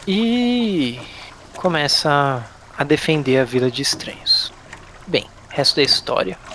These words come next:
já sabe. Joaquim se sente impotente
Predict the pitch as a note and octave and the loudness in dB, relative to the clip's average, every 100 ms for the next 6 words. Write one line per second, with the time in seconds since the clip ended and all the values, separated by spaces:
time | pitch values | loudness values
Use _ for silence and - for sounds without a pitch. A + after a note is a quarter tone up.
0 | - - - A#3 - - - - - - | -16 -10 -2 0 2 -2 -4 -10 -14 -14
1 | - - - - - D#3+ E3+ G#3 G3+ - | -16 -16 -20 -20 -6 2 2 2 0 2
2 | G3+ - A3 G#3 - - - A3 - D#3+ | 2 2 2 0 -4 -6 -2 0 2 2
3 | D3+ - - | 2 0 0